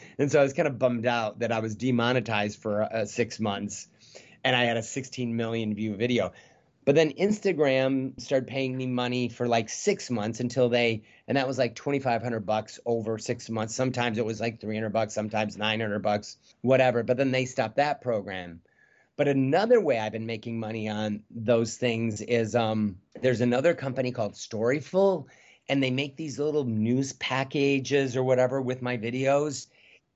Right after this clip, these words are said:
And I don't even know when it's gonna happen. Like, it's happened, uh, five times.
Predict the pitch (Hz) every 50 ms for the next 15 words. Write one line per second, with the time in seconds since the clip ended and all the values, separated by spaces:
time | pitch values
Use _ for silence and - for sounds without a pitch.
0 | _ _ _ _ _ _ - 135 139 131 131 127 127 120 - _ _ _ _ _
1 | - 123 160 196 220 233 226 220 214 202 190 190 185 175 - - 180 156 156 147
2 | 147 156 156 151 - - 113 107 107 120 123 123 139 131 - - 131 139 143 -
3 | 156 139 131 123 127 120 117 117 113 - - 131 131 135 131 131 - 127 131 127
4 | 123 123 120 113 110 107 107 -